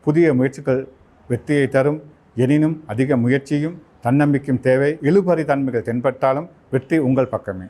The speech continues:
மகர ராசி நேயர்களே, சற்று விட்டுக் கொடுப்புடன் செயலாற்றுங்கள். பொறுமை அவசியம்.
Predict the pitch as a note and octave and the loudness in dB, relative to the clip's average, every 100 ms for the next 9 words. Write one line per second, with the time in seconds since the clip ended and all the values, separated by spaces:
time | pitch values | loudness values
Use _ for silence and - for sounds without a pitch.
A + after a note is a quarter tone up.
0 | - _ - - - C3+ D#3 G#3+ F#3+ D3 | -20 _ -20 -18 -4 2 4 4 2 2
1 | C#3+ D3+ D#3 D#3+ E3 _ _ _ C#3+ C#3 | 0 2 0 -2 -4 _ _ _ -2 0
2 | C#3+ D3 G3 F3+ E3 E3 D3 C3 B2 C#3 | 0 0 0 -2 -2 -2 -2 0 0 2
3 | C#3 C#3+ C#3+ D#3+ - - - C#3+ D#3+ D#3 | 0 -2 -2 -4 -6 -20 -4 -2 0 0
4 | G#2 A#2+ B2 C3+ D3+ | 0 -2 -2 -2 -2